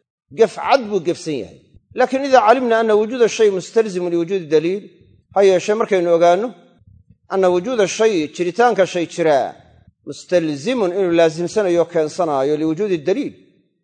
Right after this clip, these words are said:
daliil inuu jiro inuu laasimsanayo keensanayo. Wa calimna aynu ogaanno cadama daliil, daliil inaanu jirinna aanu ogaanno, qatacna bicadami shay almustalzim. Waxaanu qatcinaynaa oo goynaynaa, ee,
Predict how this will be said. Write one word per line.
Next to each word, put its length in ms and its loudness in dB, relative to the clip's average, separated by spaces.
daliil 240 0
inuu 160 -4
jiro 200 0
inuu 140 2
laasimsanayo 560 0
keensanayo. 440 -8
Wa 80 0
calimna 340 6
aynu 240 4
ogaanno 360 4
cadama 320 4
daliil, 360 -2
daliil 260 4
inaanu 260 2
jirinna 340 -2
aanu 160 2
ogaanno, 360 4
qatacna 400 4
bicadami 380 0
shay 240 -8
almustalzim. 680 -10
Waxaanu 320 -6
qatcinaynaa 640 0
oo 80 2
goynaynaa, 680 2
ee, 460 6